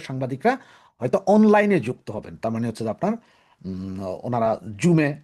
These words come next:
জুম মিটিং হতে পারে, বি-, কিন্তু কিছু দু চারজন হয়তো আওয়ামী লীগ নেতা যারা আছেন তারা ওই জায়গাটা থাকবেন, যে জননেত্রী শেখ হাসিনার যে ভিডিও বার্তাটি, এটা ভিডিও রেকর্ড, ভিডিও হতে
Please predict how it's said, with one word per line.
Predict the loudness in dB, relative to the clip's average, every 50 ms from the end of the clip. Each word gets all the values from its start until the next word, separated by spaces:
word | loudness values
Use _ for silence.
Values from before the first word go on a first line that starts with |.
| -16 -4 0
জুম | 0 2 2
মিটিং | 2 2 2 0
হতে | 2 2 2
পারে, | 2 2 0
বি-, | -2 -8 -10 -10 _
কিন্তু | -4 -2 0 0 0 0
কিছু | -2 -2 -2 -2 -4 -6 _ _ _ _ _ _ _ -20 -6 -2 -2 0 2 2
দু | 2 2 2
চারজন | 2 2 2 2 2 2 2 2
হয়তো | 0 0 0 0 0 0 0 -2 -4 -6
আওয়ামী | -8 -8 -6 -8
লীগ | -8 -8 -6 -8
নেতা | -8 -4 -2 -2 -2 -2 -4 -10 _ _ _ _ _ _ -6 -2
যারা | -2 0 0 0 0
আছেন | -2 -2 -2 -4 -6 -10 -16 _ _ -2
তারা | 0 2 2 2 0 0 0
ওই | 0 2 2
জায়গাটা | 2 0 0 -2 -4 -6 -8
থাকবেন, | -10 -4 -2 -2 0 0 -2
যে | -4 -4 -8 -14 -8 -4
জননেত্রী | -2 -2 -2 -2 -4 -4 -4 -2
শেখ | -2 -4 -4
হাসিনার | -2 -2 -2 -2 -2 -4
যে | -6 -6 -6
ভিডিও | -6 -6 -4 -4 -6 -6 -8 _ _ _ _ _ -6 -2 0
বার্তাটি, | 0 0 0 -2 -4 -4 -6 -12 -20 _ _ _ _ _
এটা | -8 -8 -6 -6
ভিডিও | -4 -2 2 2 2 2 2
রেকর্ড, | 0 0 -2 -4 -6 -10 -6 -2
ভিডিও | 0 2 4 4 6 4 4
হতে | 4 2